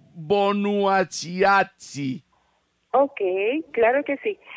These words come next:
Speaker 2: Nada más apunto el de su esposa y, eh, el de usted el día que venga a consulta me da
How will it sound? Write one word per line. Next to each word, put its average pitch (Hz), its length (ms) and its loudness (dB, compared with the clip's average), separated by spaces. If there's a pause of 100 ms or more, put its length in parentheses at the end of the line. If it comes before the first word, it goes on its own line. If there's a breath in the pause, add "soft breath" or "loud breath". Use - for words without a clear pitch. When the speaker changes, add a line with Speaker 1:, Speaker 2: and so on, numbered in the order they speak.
(120)
Speaker 2:
Nada 339 220 0
más 339 200 -4
apunto 277 420 0
el 254 140 -2
de 170 220 2
su 175 80 -2
esposa 320 480 -2 (200)
y, 277 440 -4
eh, 196 360 2
el 190 120 0
de 185 100 0
usted 196 240 -2 (120)
el 262 60 -4
día 240 240 2
que 220 100 0
venga 202 200 0
a 202 40 -2
consulta 220 500 -2
me 196 180 -2
da 165 160 2